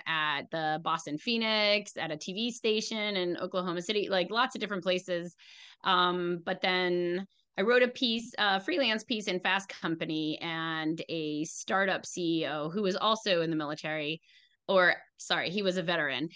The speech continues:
He read it and he was like, "Oh, you're a military spouse. Oh, you do content. I really love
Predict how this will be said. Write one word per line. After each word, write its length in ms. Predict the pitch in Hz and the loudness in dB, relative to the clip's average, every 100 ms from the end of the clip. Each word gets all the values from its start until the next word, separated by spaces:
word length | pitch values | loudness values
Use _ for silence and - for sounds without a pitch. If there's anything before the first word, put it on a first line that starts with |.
| - | -8
He 180 | - 226 | 2 4
read 240 | 196 190 170 | 6 4 4
it 160 | 139 - | 0 0
and 160 | 170 185 | 0 2
he 140 | 185 | 2
was 180 | 170 175 | 2 0
like, 160 | 175 294 | 2 4
"Oh, 140 | 359 | 6
you're 460 | 220 220 220 220 220 | 6 4 4 2 0
a 40 | |
military 460 | 190 214 233 220 226 | 0 -2 -2 -2 0
spouse. 800 | - 214 208 202 196 208 202 - | 0 4 6 6 6 2 -2 -2
Oh, 200 | 220 214 | 0 0
you 120 | 220 | -2
do 160 | 202 220 | -2 -2
content. 720 | 233 208 214 - 208 196 196 | 2 2 2 -2 0 0 0
I 60 | |
really 260 | 180 196 202 | -2 -2 2
love 160 | 196 | 0